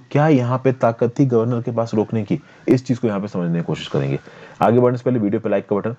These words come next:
अगर अब तक आपने channel को share और subscribe नहीं किया है तो कर दीजिए। मेरे द्वारा बनाई गई और videos को देखने के लिए और मुझे help और support करने के लिए ज्वाइन button दबा के channel के member बन सकते हैं।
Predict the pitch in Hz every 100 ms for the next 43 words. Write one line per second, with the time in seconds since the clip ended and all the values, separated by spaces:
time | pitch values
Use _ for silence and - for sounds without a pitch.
0 | _ - - 92 107 - 104 107 101 101
1 | 107 - 104 104 98 - - 101 98 95
2 | 101 104 101 104 90 85 90 117 123 -
3 | - - 107 110 113 101 101 104 - 104
4 | 101 95 98 98 90 98 98 101 98 92
5 | 101 - 113 110 98 101 101 92 92 95
6 | 98 90 90 92 95 90 90 - 92 90
7 | 92 87 90 92 90 98 107